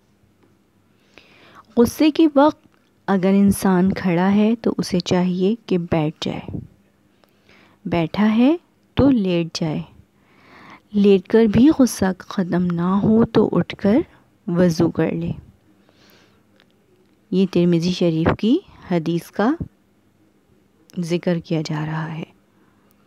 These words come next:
जो कि गुस्से के हवाले से थी दोनों अहादीस। और हमें इनको पढ़ने के बाद पता चलता है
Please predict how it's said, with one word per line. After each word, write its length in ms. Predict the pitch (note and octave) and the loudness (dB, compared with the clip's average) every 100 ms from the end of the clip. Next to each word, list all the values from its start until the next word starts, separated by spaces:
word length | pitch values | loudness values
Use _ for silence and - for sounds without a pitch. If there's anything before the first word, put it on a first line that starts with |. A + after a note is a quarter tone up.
| _ _ - - _ | _ _ -20 -20 _
जो 160 | F3 F3+ | -4 -2
कि 120 | F3 | 0
गुस्से 380 | F#3+ F#3 - G3+ | 0 0 0 -2
के 140 | G#3 | 0
हवाले 440 | A#3 A#3 A3+ A3 A3 | 0 2 0 0 0
से 180 | A#3 A3 | 0 0
थी 180 | A#3+ | 0
दोनों 360 | A#3 G3 E3+ F#3 | 2 2 0 0
अहादीस। 680 | A#3 A3 A3 A3 A#3+ - - - - - - | 0 0 2 2 2 0 -6 -20 -20 -20 -6
और 140 | F#3 | -2
हमें 280 | F#3 F3+ F3+ | 0 2 2
इनको 200 | F3+ F3+ | 0 0
पढ़ने 320 | F3+ E3+ E3 | 0 0 -2
के 120 | E3+ F3 | -2 -2
बाद 220 | F3 F3 | 0 -2
पता 280 | - E3 E3 | -2 -2 -2
चलता 340 | E3 D#3+ F3 | -2 -4 -2
है 360 | G3 G#3+ A#3+ | 0 2 2